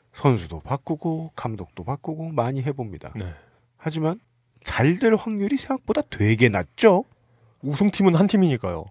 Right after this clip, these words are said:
Speaker 1: 팬장에서 좋은 선수를 만나긴 쉬운데 좋은 프론트를 만나긴 존나 어렵습니다.
Speaker 2: 맞습니다.
Speaker 1: 네. 물론 이 정도의 예를 얘기했다고 해서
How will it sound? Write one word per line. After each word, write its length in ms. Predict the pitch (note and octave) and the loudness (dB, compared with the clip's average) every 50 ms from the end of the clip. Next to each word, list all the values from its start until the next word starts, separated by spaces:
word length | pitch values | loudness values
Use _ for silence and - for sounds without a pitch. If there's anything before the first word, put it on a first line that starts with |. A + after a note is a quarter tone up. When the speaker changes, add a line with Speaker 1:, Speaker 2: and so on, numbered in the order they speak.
| _ _ - | _ _ -6
Speaker 1:
팬장에서 640 | - G3 G3 G3+ F#3+ F3+ - - F3 D#3 D3+ D#3 - | -4 -4 -4 -4 -8 -10 -6 -2 -2 0 0 -2 -4
좋은 280 | - - C#3 E3 F3+ F3 | 0 0 2 2 2 2
선수를 280 | F3+ E3+ D#3+ D3+ D#3 C#3+ | 0 -2 -2 -2 -2 -2
만나긴 400 | A#2 G#2 G#2+ G#2+ G#2+ G2 G2+ G2+ | 0 -2 -2 -2 -6 -6 -6 -8
쉬운데 480 | G2 - - G#2 E2+ F2+ A2 B2 - - _ - - - - _ | -8 -4 -4 -4 -4 -4 -4 -4 -4 -6 _ -16 -18 -18 -18 _
좋은 340 | - - B2+ B2+ D3+ E3+ D#3+ | -8 0 2 4 4 4 2
프론트를 500 | - - - A#3+ B3+ B3+ - - - G#3+ | -2 -4 -4 -4 -4 -4 -6 -6 -4 -2
만나긴 380 | F3 B2+ G#2+ G#2 G#2 A#2 D3 D3 | 0 0 0 -2 -4 -6 -6 -10
존나 480 | - - - E2+ E2+ G#2 A2 B2 C3+ | -10 -10 -8 -6 -4 -2 0 4 4
어렵습니다. 600 | B2+ A2+ G2 F#2 E2 - - - C2+ - - - - | 6 4 4 2 -4 -8 -12 -14 -14 -18 -18 -16 -10
Speaker 2:
맞습니다. 560 | G2+ F#2 - - - F2+ - - - - - _ _ _ _ _ _ - | -10 -10 -10 -12 -20 -20 -20 -20 -20 -20 -20 _ _ _ _ _ _ -10
Speaker 1:
네. 260 | - F#2 E2+ D#2 C#2 C#2 D2 _ _ _ _ _ _ _ _ _ _ _ _ _ _ _ _ _ _ _ _ _ _ - | -8 -6 -6 -6 -8 -12 -16 _ _ _ _ _ _ _ _ _ _ _ _ _ _ _ _ _ _ _ _ _ _ -10
물론 200 | D#3+ G#3+ E4 C#4 D3+ | -4 -4 -2 -2 -2
이 120 | A#2 A#2 | -2 -2
정도의 480 | B2 E3+ D4 D#4 D4+ D#4 D#4+ D4+ F#3+ C3+ | -2 -2 -4 -2 -2 -2 -2 -2 0 0
예를 280 | C3 C3+ C#3+ C#3+ A#2 | 0 0 0 -2 -2
얘기했다고 640 | G#2 G2 F#2 G2 F2 F2 - _ - F2+ E2 - D2 C#2+ | -4 -4 -4 -6 -8 -10 -10 _ -10 -10 -10 -10 -12 -12
해서 300 | D#2 - E2 C#2 - | -12 -10 -12 -14 -14